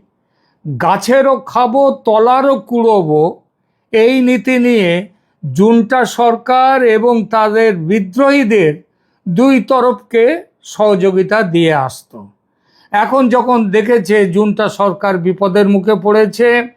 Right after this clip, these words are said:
আমেরিকা বাংলাদেশে এসে ঘাঁটি গেড়েছে এবং আমেরিকা মিয়ানমারের বিরুদ্ধে, মিয়ানমার সরকারের বিরুদ্ধে, জুনটার বিরুদ্ধে, তারা আরাকান আর্মি এবং অন্য বিরোধ বিদ্রোহীদের সহযোগিতা দিচ্ছে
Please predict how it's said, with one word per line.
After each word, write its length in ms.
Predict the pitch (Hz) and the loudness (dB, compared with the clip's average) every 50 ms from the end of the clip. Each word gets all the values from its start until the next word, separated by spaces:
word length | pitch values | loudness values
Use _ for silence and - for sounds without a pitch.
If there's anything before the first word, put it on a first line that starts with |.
| _ _ _ _ _ _ _ - | _ _ _ _ _ _ _ -6
আমেরিকা 540 | 185 185 196 208 208 208 220 214 - 214 208 190 165 | -4 -2 0 0 0 0 -2 -2 -2 -2 -2 -2 -2
বাংলাদেশে 680 | 185 190 196 202 196 202 202 185 208 208 202 - 220 208 202 | -2 -2 0 0 0 0 0 0 0 0 0 0 0 0 0
এসে 200 | 196 202 - 208 185 | 0 -2 -2 -4 -4
ঘাঁটি 360 | 143 135 127 165 190 - 202 214 | -4 -2 -2 -2 -2 0 -2 -2
গেড়েছে 560 | 185 202 214 220 233 233 226 233 233 240 247 247 254 247 240 247 - _ _ _ _ _ _ _ _ - | 0 0 2 2 2 2 0 0 0 0 2 2 2 2 0 -2 -6 _ _ _ _ _ _ _ _ -4
এবং 220 | 196 190 202 214 208 202 | -2 0 0 0 0 -2
আমেরিকা 560 | 190 196 208 214 214 208 214 214 214 - 226 220 | -2 -2 0 0 0 0 -2 -2 -2 -2 -2 -2
মিয়ানমারের 760 | 220 208 202 202 214 208 202 202 202 208 208 196 214 214 202 185 | 0 0 0 0 0 0 0 0 0 0 0 0 2 0 0 0
বিরুদ্ধে, 540 | 170 185 202 208 214 202 180 170 156 208 220 226 220 | 0 0 2 2 2 0 -2 -2 0 2 2 2 2
মিয়ানমার 480 | 208 196 190 190 190 190 190 190 180 | 0 0 -2 -2 -4 -4 -4 -4 -4
সরকারের 600 | 180 - - 208 214 208 208 - 214 208 214 208 196 | -6 -6 -4 -2 -2 -2 -2 -2 -2 0 0 -2 0
বিরুদ্ধে, 440 | 185 208 208 208 196 185 180 220 226 226 214 | 0 2 2 2 0 -2 0 2 2 2 2
জুনটার 540 | 180 175 190 196 196 190 - 202 202 202 196 185 | 2 0 0 0 0 -2 -2 -2 0 0 0 0
বিরুদ্ধে, 560 | 180 202 202 214 214 202 185 180 226 233 226 233 240 254 247 - _ _ _ _ _ _ _ | 0 2 2 2 0 0 0 0 2 2 4 2 2 0 -4 -10 _ _ _ _ _ _ _
তারা 200 | 185 185 190 202 - - - | -2 0 0 0 -2 -2 -2
আরাকান 520 | 190 196 208 208 208 208 214 214 214 208 | -2 0 0 -2 -4 -4 -2 -2 -2 0
আর্মি 400 | 208 208 208 202 196 196 208 214 214 208 | 0 0 2 0 0 -2 -2 0 0 0
এবং 200 | 202 185 196 202 202 196 | 0 0 0 0 0 0
অন্য 280 | 202 202 208 208 208 214 214 208 | 0 0 -2 -2 -2 -2 -2 -2
বিরোধ 360 | 185 180 208 202 214 214 196 175 | 0 0 0 2 2 0 0 0
বিদ্রোহীদের 760 | 170 202 208 175 160 165 202 214 214 220 202 185 208 214 208 175 | -2 -2 -2 -2 -4 -2 0 2 2 2 2 2 0 0 0 -2
সহযোগিতা 760 | - - 190 202 202 208 202 196 208 208 208 202 208 220 208 196 | -4 -4 0 0 2 2 2 0 0 0 -2 -4 -2 -2 -4 -2
দিচ্ছে 480 | 180 214 202 208 - - - 247 247 | -2 -6 -8 -8 -12 -8 -4 -2 0